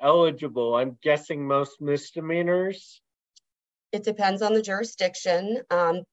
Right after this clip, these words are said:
Speaker 2: the Clean Slate Initiative, uh, does advocate for at least one nonviolent felony to be inclusive in the legislation. That doesn't always happen. Um, Pennsylvania's approach started very conservatively,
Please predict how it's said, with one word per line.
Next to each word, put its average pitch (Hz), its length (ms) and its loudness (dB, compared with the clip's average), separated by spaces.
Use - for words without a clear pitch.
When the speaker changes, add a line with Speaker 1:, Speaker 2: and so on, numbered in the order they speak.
Speaker 2:
the 190 140 -4
Clean 202 260 -2
Slate 208 240 -4
Initiative, 190 600 -2
uh, 165 240 4
does 214 320 4
advocate 175 720 -4
for 175 280 0
at 160 140 0
least 175 340 -10
one 160 360 2
nonviolent 165 680 4
felony 175 540 0
to 196 100 -16
be 190 100 -8
inclusive 185 580 -8
in 196 140 -2
the 185 80 -2
legislation. 208 960 -2
That 190 140 0
doesn't 190 280 0
always 185 260 -4
happen. 180 560 -2
Um, 170 280 0
Pennsylvania's 196 640 -2
approach 180 420 0
started 180 420 -2
very 170 300 0
conservatively, 196 1080 -4